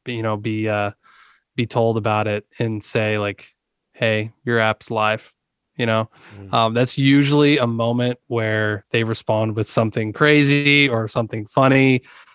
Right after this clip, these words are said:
Speaker 1: Um, and it, it's a, it's a moment of hope. You know what I mean? Like, it's, it's a moment of hope, um, because, you know, their, their app might do great things in the world, or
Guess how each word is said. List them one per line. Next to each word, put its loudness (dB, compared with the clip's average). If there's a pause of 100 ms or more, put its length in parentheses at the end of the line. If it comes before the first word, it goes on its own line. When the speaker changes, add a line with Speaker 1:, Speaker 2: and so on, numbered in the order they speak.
(160)
Speaker 1:
Um, -4 (360)
and 0
it, -2
it's 0
a, 2
it's 0
a 4
moment 4
of 2
hope. -2 (360)
You -4
know 0
what 0
I 0
mean? -4
Like, -4
it's, -8
it's -4
a 4
moment 2
of -2
hope, -6 (580)
um, -4
because, -2
you 0
know, 0
their, -4
their 2
app 2
might 0 (240)
do -2
great 0
things -2
in 0
the 0
world, 2
or -4